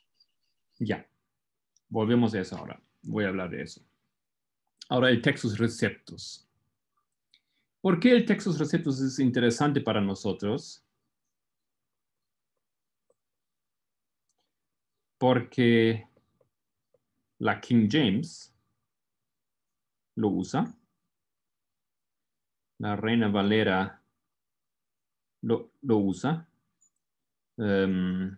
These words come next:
estamos hablando desde el inicio, ¿no? Mil ochocientos sesenta y cinco, creo. Hasta hoy en día,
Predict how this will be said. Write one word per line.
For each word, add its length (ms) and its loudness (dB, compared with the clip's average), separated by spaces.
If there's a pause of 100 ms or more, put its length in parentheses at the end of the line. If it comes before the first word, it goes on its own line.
(140)
estamos 340 2
hablando 300 4
desde 280 0
el 60 0
inicio, 420 2
¿no? 120 -2
Mil 200 0
ochocientos 520 -4
sesenta 380 -8
y 60 -4
cinco, 380 -4
creo. 520 -2 (1120)
Hasta 180 -4
hoy 100 2
en 60 2
día, 300 0